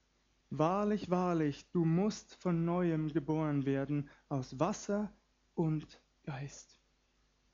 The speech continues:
Übrigens, dieses "Wahrlich, wahrlich" oder auch "Amen, Amen", das Jesus zweimal voranstellt, das bedeutet unumstößlich,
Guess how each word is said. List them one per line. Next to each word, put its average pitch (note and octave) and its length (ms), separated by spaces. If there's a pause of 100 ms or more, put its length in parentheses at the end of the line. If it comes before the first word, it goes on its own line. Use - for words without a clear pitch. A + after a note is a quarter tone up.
(1200)
Übrigens, F#3+ 400
dieses F3 360
"Wahrlich, F#3 420
wahrlich" F#3 400
oder F3+ 220
auch F3+ 160
"Amen, F#3+ 400
Amen", F3+ 380
das D#3+ 160
Jesus F3 300
zweimal F#3+ 480
voranstellt, E3+ 720 (320)
das F#3 200
bedeutet F#3 540 (280)
unumstößlich, G3+ 880